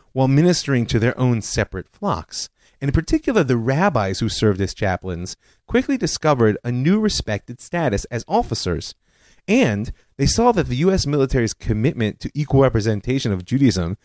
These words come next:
together with the Protestant and Catholic clergy, actually changed people's perception of what Judaism was. During the war, and in the anti-communist era that followed, the idea of a tri-faith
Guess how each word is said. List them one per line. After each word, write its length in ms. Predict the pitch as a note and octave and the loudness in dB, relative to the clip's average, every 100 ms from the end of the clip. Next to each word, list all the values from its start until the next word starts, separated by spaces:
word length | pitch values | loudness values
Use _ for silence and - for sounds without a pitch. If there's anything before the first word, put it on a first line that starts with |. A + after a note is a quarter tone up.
| _ _ | _ _
together 360 | - C#3+ D3+ B2 | -6 0 4 4
with 140 | G#2+ | 2
the 60 | G#2+ | -2
Protestant 580 | - A2+ G2+ - G2+ F2 | 0 0 0 -2 -4 -4
and 120 | F#2 | -8
Catholic 420 | - C#3+ C#3 G#2+ | -2 -2 -2 -4
clergy, 440 | - F#2+ F2 E2+ - _ _ _ | -6 -6 -4 -6 -8 _ _ _
actually 280 | - A3+ C4+ | -6 -2 -2
changed 680 | - - B3 E4 B3 - - _ _ _ | 0 0 0 0 -2 -4 -6 _ _ _
people's 380 | - G#3 - D#3 | -6 -4 -2 -4
perception 840 | - - C#3 - C4 B3+ - G#2+ G#2 _ _ - | -6 -8 -6 -4 -6 -4 -2 -2 -4 _ _ -8
of 80 | - | -2
what 160 | D3 | -2
Judaism 480 | A#2+ C3+ C3 A2 G#2+ | 0 2 2 2 -2
was. 500 | E3 C#4 F#2 - - - _ _ _ _ _ _ _ - | -2 -2 -4 -8 -14 -16 _ _ _ _ _ _ _ 0
During 200 | E3+ A#3+ | 2 4
the 80 | C#3 | 2
war, 360 | F#2+ D#2 F#2+ - _ _ _ | 0 -2 -4 -12 _ _ _
and 160 | - B2 | -6 -2
in 140 | D3+ | 2
the 100 | C#3 B2 | 2 2
anti-communist 640 | B2 G#2+ - A#2+ G#2+ F#2 - - | 0 -2 -2 -2 0 -2 -6 -10
era 220 | - A#2 G2+ | -2 2 2
that 220 | F#2+ _ | -2 _
followed, 680 | - - B2+ D3 F2+ E2+ - _ _ _ | -8 0 2 2 0 -4 -8 _ _ _
the 100 | - | -2
idea 320 | B2+ A#2 F#3 A3+ | 0 2 2 2
of 80 | |
a 80 | B2 | 2
tri-faith 1040 | G#2+ - - A#2 G#2+ A2 - G2+ G2 F2+ | 0 -4 -2 0 2 0 -2 -2 0 -2